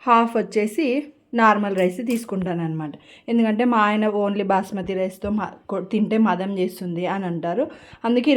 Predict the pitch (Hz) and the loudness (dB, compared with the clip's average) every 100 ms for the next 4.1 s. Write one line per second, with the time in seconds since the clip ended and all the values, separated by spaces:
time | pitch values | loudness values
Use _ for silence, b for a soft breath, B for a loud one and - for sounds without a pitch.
0 | 214 220 247 233 220 - 220 208 294 294 | 6 6 4 2 -2 0 2 2 4 4
1 | 214 214 196 185 196 180 180 - 170 170 | 4 2 2 0 0 -2 -4 -6 -6 -4
2 | 156 170 294 - _ _ B B B - | -4 -2 -4 -6 _ _ B B B 0
3 | 214 233 233 214 196 185 - 208 190 202 | 2 4 6 6 4 0 0 2 2 2
4 | 277 | 0